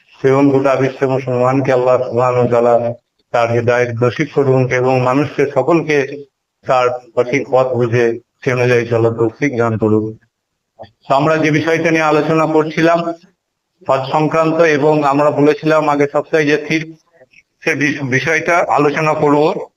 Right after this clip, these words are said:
এবং কিছুটা প্রাথমিক আলোচনা করেছিলাম।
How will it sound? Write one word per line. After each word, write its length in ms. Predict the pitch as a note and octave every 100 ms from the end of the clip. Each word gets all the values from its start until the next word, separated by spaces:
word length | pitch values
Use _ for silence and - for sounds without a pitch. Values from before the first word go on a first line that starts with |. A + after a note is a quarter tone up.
| -
এবং 140 | D3 C#3+
কিছুটা 520 | D3+ D#3 E3 E3 E3 - _ _ _
প্রাথমিক 420 | - C#3 C3+ D#3+ D3+
আলোচনা 380 | D3+ D3 D#3
করেছিলাম। 480 | D3+ D#3 E3 C3+ C3+